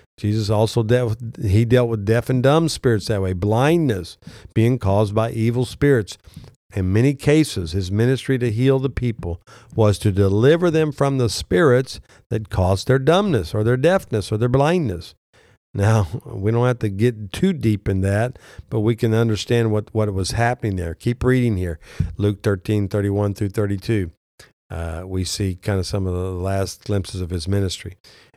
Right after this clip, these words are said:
It says, "On that same day,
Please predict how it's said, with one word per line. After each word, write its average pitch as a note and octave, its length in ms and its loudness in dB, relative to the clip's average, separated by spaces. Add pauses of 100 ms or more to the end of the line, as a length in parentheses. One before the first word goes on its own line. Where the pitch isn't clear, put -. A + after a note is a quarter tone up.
(120)
It G#2 100 -4
says, G#2+ 360 0 (640)
"On G#2+ 100 0
that G#2+ 180 -2
same B2+ 680 0
day, G#2+ 640 0